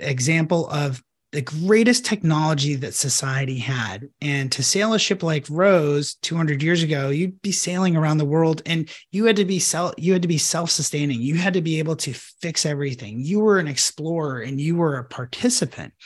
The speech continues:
And I think that today, when people think of ships like this, you are not a passenger, you're an active participant. And the feeling that you get,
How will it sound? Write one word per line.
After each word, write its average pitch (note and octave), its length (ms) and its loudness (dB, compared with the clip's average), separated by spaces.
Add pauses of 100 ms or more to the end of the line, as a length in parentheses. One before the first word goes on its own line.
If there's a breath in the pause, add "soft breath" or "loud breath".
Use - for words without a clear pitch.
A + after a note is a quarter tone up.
(580 loud breath)
And D3 220 -6
I F3+ 240 2
think E3 440 -2
that C3 260 -6
today, D#3 640 -2 (460 loud breath)
when C#3 240 -4
people G#3 420 0
think D#3+ 360 -4
of B2+ 100 -2
ships - 400 0
like C3 260 -6
this, B3+ 340 2 (600 loud breath)
you G3+ 300 6
are D4 80 10
not G3 460 6
a C3+ 80 -6
passenger, D3+ 720 -2
you're D3+ 240 0
an D3+ 120 -6
active D3+ 480 -4
participant. B2+ 840 -8 (400 loud breath)
And D3 460 2
the D3 100 -8
feeling A#3 520 6
that B2+ 100 0
you B2+ 160 -4
get, B2 260 -6